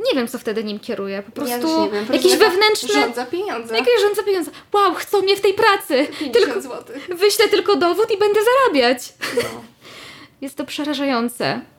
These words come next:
Speaker 1: Powiem wam szczerze, nie wiem, jak na tym zapanować. Szczególnie takiej młodej osobie. Bo my to już jesteśmy, wiadomo.
Speaker 2: Stare wygi.
Speaker 1: Stare, tak, stare wyjadacze, no ale taka młoda osoba, która szuka pracy.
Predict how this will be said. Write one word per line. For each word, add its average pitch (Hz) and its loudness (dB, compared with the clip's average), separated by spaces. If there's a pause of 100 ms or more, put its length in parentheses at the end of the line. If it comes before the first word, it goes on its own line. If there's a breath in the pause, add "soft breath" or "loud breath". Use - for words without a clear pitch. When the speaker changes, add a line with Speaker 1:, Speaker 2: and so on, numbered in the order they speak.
(280)
Speaker 1:
Powiem 277 -8
wam 277 -2
szczerze, 277 -4
nie 269 0
wiem, 240 -4
jak 214 -6
na 202 -6
tym 202 -8
zapanować. 196 -8 (840)
Szczególnie 277 0
takiej 247 -2
młodej 208 0
osobie. - -4 (380)
Bo - -8
my 254 2
to 262 2
już 269 0
jesteśmy, 254 0
wiadomo. 233 2 (420 loud breath)
Speaker 2:
Stare 226 -8
wygi. 220 -12
Speaker 1:
Stare, 320 2 (120)
tak, 240 -2
stare 320 0
wyjadacze, 240 0
no 220 -4
ale 240 0
taka 247 -8
młoda 233 -2
osoba, 240 -4
która 233 -6
szuka 233 -6
pracy. 240 -8